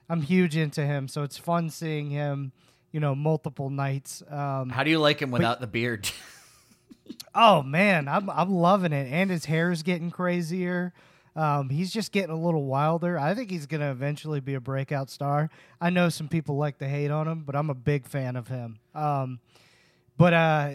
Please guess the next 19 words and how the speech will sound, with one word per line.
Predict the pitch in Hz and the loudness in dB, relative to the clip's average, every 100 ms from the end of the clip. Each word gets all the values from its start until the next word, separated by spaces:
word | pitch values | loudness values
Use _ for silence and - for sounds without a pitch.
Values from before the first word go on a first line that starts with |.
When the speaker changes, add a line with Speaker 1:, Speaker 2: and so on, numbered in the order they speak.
| - _ - | -10 _ -4
Speaker 1:
yeah, | 196 208 | 2 4
I | 160 | 4
mean, | 165 160 156 | 2 0 -2
and | 151 170 165 | -2 -2 0
he's | 170 151 | -4 -4
killing | 165 156 165 | -2 -2 -2
it. | 180 | -4
He's, | 139 151 135 135 | -4 -6 -6 -10
he's | 135 151 135 | -10 -10 -6
number | 147 156 156 | -6 -6 -8
one | 143 147 151 147 | -8 -6 -6 -8
for | - | -10
the, | 135 135 131 131 - _ _ | -6 -4 -4 -8 -16 _ _
the | 139 | -6
Young | 139 147 156 147 | 0 0 0 0
Lions | 151 147 147 135 | 0 2 0 -2
at | 143 | -4
the | - | -4
moment. | 135 135 143 165 180 | -4 -2 -2 -2 -4